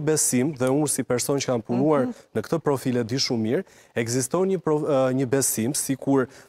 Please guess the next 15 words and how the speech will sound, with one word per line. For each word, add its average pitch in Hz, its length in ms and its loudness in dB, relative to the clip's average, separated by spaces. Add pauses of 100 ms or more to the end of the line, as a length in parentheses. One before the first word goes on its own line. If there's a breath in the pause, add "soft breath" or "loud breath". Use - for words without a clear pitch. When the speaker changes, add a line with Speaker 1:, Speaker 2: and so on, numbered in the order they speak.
(120)
Speaker 1:
njerëzit 160 480 0
kanë 147 220 -2
të 127 160 -4
drejtë 147 260 0
të 123 280 0
je-, 110 140 0 (100)
të 120 160 -2
hyjnë 165 420 2 (300 soft breath)
edhe 120 240 -2
dhunshëm 151 400 -2
në 139 140 0
jetën 135 200 0
e 127 40 -2
personave 127 500 0
publik, 113 440 -4